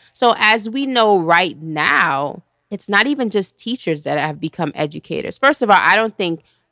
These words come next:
only teachers are educators. I think the parents are the first teachers in the home that a child will ever encounter.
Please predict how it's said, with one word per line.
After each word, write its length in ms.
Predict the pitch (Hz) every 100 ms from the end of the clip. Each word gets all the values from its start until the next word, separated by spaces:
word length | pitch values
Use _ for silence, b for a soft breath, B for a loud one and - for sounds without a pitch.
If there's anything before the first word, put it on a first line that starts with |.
| -
only 260 | 190 185
teachers 460 | 165 196 170 160 147
are 160 | 151 143
educators. 520 | 151 - 160 165 156
I 120 | -
think 320 | - 214 190 - _
the 160 | 160 156
parents 680 | - 160 160 202 269 285 -
are 140 | 165
the 100 | 156
first 440 | 156 190 185 - -
teachers 640 | 240 226 190 156 147 - _ -
in 80 | 165
the 120 | 156
home 340 | 165 180 170
that 100 | 151
a 80 | 147
child 380 | 143 170 151 147
will 100 | 147 -
ever 200 | 151 147
encounter. 680 | 143 151 170 160 - -